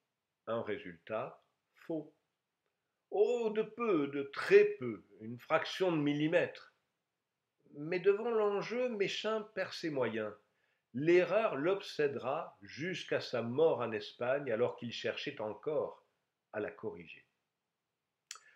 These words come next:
Mais à propos de calcul et d'erreur, que disait la théorie mathématique ? Oh, tant que les triangles sont très petits,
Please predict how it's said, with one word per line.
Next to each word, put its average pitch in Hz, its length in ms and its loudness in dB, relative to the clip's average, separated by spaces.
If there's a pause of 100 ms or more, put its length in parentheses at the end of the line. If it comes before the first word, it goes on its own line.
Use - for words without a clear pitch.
(720)
Mais 180 540 2
à 165 80 4
propos 208 380 0
de 269 100 2
calcul 160 800 2
et 120 80 0
d'erreur, 143 760 0 (300)
que 285 80 -6
disait 175 560 -6
la 147 140 0
théorie 147 500 0
mathématique ? 123 1000 -6 (1120)
Oh, - 300 -2 (180)
tant 131 200 0
que 123 100 -8
les 107 120 -4
triangles 139 600 2
sont 104 220 -8
très 101 240 -10
petits, - 500 -12